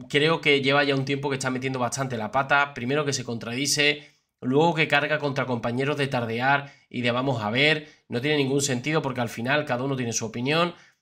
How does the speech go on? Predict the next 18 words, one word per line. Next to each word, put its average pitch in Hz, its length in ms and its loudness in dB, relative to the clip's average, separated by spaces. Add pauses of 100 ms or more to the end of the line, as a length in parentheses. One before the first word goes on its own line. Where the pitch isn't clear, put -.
(160)
Ella, 151 560 2
es 131 220 -4
verdad 139 280 2
que 143 120 2
antes 147 260 0
podía 135 320 -2
reclamar, 135 480 0
entre 135 240 -4
comillas, 151 580 0
"Bueno, 170 280 -2
yo 151 680 -4
no 165 320 -2
hablo 135 200 2
de 123 80 -2
mi 120 80 -4
vida 120 180 0
privada", 117 560 -2 (100)
estupendo, 113 640 -8